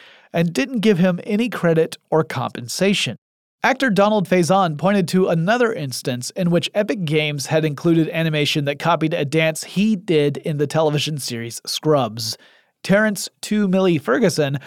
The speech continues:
filed a lawsuit against Epic Games for using his Millie Rock dance. Anita Red, acting on behalf of Russell Backpack Kid Horning, filed a lawsuit because of the game using the floss dancing move, which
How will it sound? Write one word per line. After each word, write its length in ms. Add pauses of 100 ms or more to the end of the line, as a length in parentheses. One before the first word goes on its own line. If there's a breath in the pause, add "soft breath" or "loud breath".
(140 loud breath)
filed 320
a 20
lawsuit 420
against 280
Epic 240
Games 320
for 160
using 320
his 180
Millie 340
Rock 380 (100)
dance. 480 (480 loud breath)
Anita 360
Red, 500
acting 320
on 160
behalf 340
of 160
Russell 720
Backpack 720
Kid 400
Horning, 600 (280 loud breath)
filed 400
a 60
lawsuit 500
because 320
of 80
the 80
game 320
using 380
the 160
floss 560 (120)
dancing 480
move, 360 (400 loud breath)
which 320